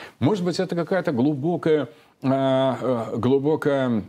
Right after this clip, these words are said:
трагедия нашей истории, нашей, нашего общества, нашего народа. Но об этом надо думать, об этом надо говорить. И стараться, возможно, наладить, в конце концов, исторически этот диалог,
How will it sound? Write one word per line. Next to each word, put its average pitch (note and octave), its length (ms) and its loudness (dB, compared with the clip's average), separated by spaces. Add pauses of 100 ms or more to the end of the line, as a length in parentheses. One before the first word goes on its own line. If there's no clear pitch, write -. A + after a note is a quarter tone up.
трагедия A2 800 -2
нашей F#2 380 -2
истории, A2+ 500 0
нашей, G2 340 -2
нашего F#2 360 0
общества, G2+ 500 -2
нашего F#2 380 -2
народа. G2+ 320 0
Но A2+ 260 2
об G#2 140 -2
этом A#2 180 0
надо G#2+ 220 0
думать, F#2+ 420 -2
об E2 120 -2
этом G2+ 180 0
надо G#2+ 200 0
говорить. A#2 400 0 (200)
И D3 80 0
стараться, C#3+ 680 0
возможно, B2 720 0 (340)
наладить, A2 480 2
в - 60 -16
конце C#3 480 0
концов, C3 480 -2
исторически A2+ 720 -2
этот D3+ 220 -2
диалог, E3 500 0